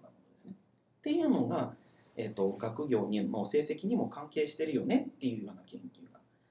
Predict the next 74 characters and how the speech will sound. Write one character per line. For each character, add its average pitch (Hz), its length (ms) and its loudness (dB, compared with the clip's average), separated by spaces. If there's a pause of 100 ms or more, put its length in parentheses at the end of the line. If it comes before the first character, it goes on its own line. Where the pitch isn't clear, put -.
(120)
あ 117 140 -6
る 107 100 -2
ん - 60 -8 (520)
で - 140 0
す 208 140 -2
け 160 100 0
れ 135 80 2
ど 123 100 -2
も、 170 300 0 (480)
そ 156 200 2
う - 20 2
い 139 180 0
う 123 60 0 (320)
知 202 120 0
能 165 180 4
と - 120 -2
か 104 120 -8
ワ 123 180 0
ー 123 40 -6
キ - 120 -2
ン 131 80 6
グ 127 80 4
メ 131 100 4
モ 120 140 2
リ 113 80 -6
ー 120 40 -10
っ 120 40 -10
て - 160 -8
い 110 160 -6
う - 20 -8
よ 113 80 -4
う 107 40 -8
な 107 100 -10
能 113 200 -6
力 101 220 -8
の 165 300 0 (480)
影 101 180 -4
響 95 200 -4
と 131 360 4 (560)
自 113 120 -2
尊 202 200 2
心 110 220 0
の 98 60 0
影 90 180 0
響 87 160 -4
っ - 220 -12
て 101 60 -4
い 98 120 -6
う 92 40 -4
の 92 100 0
を 101 200 4
一 113 100 -6
緒 - 220 0
に 226 260 2 (720)
比 - 60 -2 (100)
べ 139 120 2
て 123 100 2
み 117 160 0
た - 80 -8
っ - 80 -12 (100)
て 98 100 -6
い - 140 -2
う 95 60 -8
研 92 260 -8
究 85 220 -12
が 104 240 -2 (300)
な 107 160 -2
い - 80 -6 (260)
と 127 100 0
い 113 120 2
う 107 40 -4
こ 107 120 -8
と 98 100 -8
で、 117 240 -2